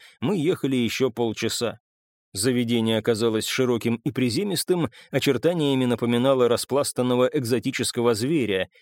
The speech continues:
черепаху с мшистым панцирем округлой крыши. Потолки в трапезной зале были низкими и прокопчёнными,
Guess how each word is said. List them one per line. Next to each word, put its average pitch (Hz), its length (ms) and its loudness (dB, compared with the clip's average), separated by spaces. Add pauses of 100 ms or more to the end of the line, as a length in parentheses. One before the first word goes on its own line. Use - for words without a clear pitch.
(100)
черепаху 139 960 0
с - 160 -4
мшистым 131 580 -2
панцирем 135 600 0
округлой 117 500 0
крыши. 151 460 -4 (640)
Потолки 135 500 2
в 113 100 -4
трапезной 117 580 2
зале 175 380 2
были 127 220 2
низкими 123 540 0
и - 20 0
прокопчёнными, 165 960 0